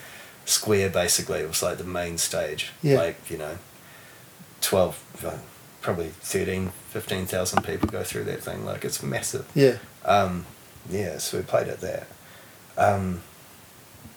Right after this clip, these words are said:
Speaker 1: yeah, played lots of good gigs around New Zealand and
Speaker 2: Yeah.
Speaker 1: stuff as well.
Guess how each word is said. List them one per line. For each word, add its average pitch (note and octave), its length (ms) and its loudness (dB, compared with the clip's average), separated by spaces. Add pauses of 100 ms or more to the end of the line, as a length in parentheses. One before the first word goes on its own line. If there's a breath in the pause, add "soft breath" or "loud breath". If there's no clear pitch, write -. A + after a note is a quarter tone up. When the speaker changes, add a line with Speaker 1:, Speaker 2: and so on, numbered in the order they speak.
(280)
Speaker 1:
yeah, C3 280 6 (120)
played G#2+ 220 4
lots G2 200 -2
of G2 120 -2 (200)
good G2 200 -2
gigs F2 280 -4
around F#2+ 280 -6
New F2 100 -8
Zealand F2+ 360 -6
and E2+ 140 -12
Speaker 2:
Yeah. C3+ 180 8
Speaker 1:
stuff - 160 -8
as - 140 -4
well. - 220 -10